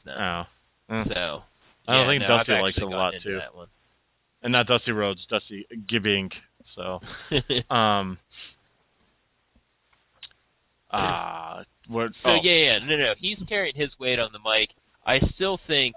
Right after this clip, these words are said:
Speaker 1: and I don't know if I blogged about this or maybe I tweeted about it or something, but, um,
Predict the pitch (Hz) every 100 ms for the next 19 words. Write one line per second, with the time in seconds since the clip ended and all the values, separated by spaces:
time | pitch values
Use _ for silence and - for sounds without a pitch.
0 | - 113 117 113 104 _ 117 127 113 113
1 | 110 - 98 - 104 107 110 107 101 -
2 | 104 - 92 85 92 87 78 - - 87
3 | 80 - 82 80 73 - 98 - 95 _
4 | _ _ _ _ _ 101 127 127 117 -
5 | - - 127 120 113 110 104 101 98 95
6 | 90